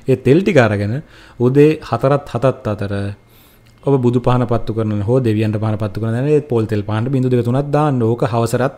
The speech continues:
පා-, බුදු පහන පත්තු කරන වෙලාවට කරන්න. ඒ හොඳයි. හවස පහන දැල්ලද්දී පුළුවන් නම් හවස පහත්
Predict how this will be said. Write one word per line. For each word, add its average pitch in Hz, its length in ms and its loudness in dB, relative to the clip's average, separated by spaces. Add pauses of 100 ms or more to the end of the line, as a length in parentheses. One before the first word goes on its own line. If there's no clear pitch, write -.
(120)
පා-, 123 320 -2
බුදු 117 180 -2
පහන 110 260 0
පත්තු 104 220 -6
කරන 123 160 -4
වෙලාවට 135 320 -2
කරන්න. 127 240 0 (720)
ඒ 147 140 4
හොඳයි. 117 360 2
හවස 123 320 0
පහන 135 260 0 (120)
දැල්ලද්දී 120 500 0
පුළුවන් 113 260 0
නම් 127 160 -2 (440)
හවස 113 340 0
පහත් 127 320 -2